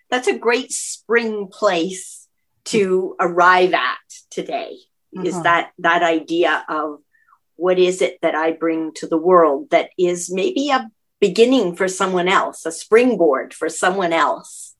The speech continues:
Speaker 1: And how can I water somebody else's seeds that
Speaker 2: Mm.
Speaker 1: they've planted, um, so that their garden does well and then they can share with me?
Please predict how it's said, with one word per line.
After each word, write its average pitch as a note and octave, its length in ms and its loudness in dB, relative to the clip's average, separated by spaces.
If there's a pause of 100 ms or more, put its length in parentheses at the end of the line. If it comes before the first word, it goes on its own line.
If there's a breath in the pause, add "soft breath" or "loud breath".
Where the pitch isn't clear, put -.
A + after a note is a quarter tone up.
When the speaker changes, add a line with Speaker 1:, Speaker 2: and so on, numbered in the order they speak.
(720 soft breath)
Speaker 1:
And F#3 160 -4
how B3+ 300 2
can A#3 220 -2
I G3+ 400 -2 (340)
water F#3+ 540 2
somebody F3+ 440 -4
else's F3+ 640 -4
seeds F3+ 680 -6
that F3+ 160 0
Speaker 2:
Mm. E3 40 -6
Speaker 1:
they've E3+ 280 -2
planted, F#3 680 -2 (640 soft breath)
um, F3+ 460 0
so G3+ 320 0
that F#3 260 -2 (220)
their G#3 160 2
garden G3 520 0
does D#3+ 240 -4
well E3+ 300 0
and E3 140 -8
then E3+ 140 -6
they F3 100 -6
can F3 160 -12
share F3+ 240 -4
with D3+ 180 -8
me? E3+ 220 -8